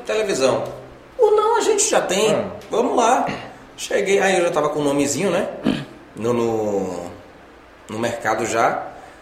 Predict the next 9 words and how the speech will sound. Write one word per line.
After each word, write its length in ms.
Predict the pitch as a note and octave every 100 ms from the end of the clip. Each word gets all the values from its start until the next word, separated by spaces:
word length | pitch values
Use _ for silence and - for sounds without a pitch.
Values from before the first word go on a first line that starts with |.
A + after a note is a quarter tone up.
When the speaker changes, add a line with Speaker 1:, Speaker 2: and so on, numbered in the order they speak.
| -
Speaker 1:
Fui 200 | - A#3
na 80 | G#3+
Aratu. 340 | G#3+ G#3 C3+ C3+ - - - - - - - -
Cheguei 360 | - F3+ F3+
lá, 340 | D#3+ D#3+ F3+ F3+ -
falei, 160 | G#2
ó, 180 | E2 C#2
não 280 | G2 B2+ -
vou 440 | F#2+ G2 A2 F#3